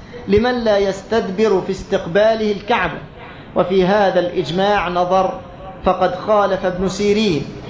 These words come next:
وإبراهيم النخعي، نقله الحافظ عنهما في الفتح. وأثر ابن سيرين رواه ابن أبي شيبة بسند رجاله ثقات، قال:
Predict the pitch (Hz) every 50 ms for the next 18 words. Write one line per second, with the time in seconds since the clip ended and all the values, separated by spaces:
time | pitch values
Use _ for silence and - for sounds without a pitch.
0 | - - - - 170 190 175 190 185 185 185 185 208 208 202 202 202 202 214 208
1 | 208 185 170 131 123 156 214 - - - - - - 208 208 208 208 202 185 180
2 | 170 175 170 170 - 196 196 185 185 180 165 165 147 170 180 170 180 208 202 185
3 | 175 - 175 165 143 - 202 247 240 - - - - - - - - - - 180
4 | 180 165 226 240 240 208 202 185 170 190 190 185 - 190 185 180 208 220 226 233
5 | 240 240 - - - - - - - - - - - - - - - - - -
6 | - - 180 202 208 233 254 247 226 220 202 196 214 165 202 190 196 190 - 240
7 | 233 226 208 185 175 170 175 170 - 226 233 214 196 - 185 180 170 175 165 175
8 | 214 214 202 196 180 185 185 180 185 190 185 190 202 202 196 196 196 208 202 -
9 | - - - - 190 190 190 196 196 202 202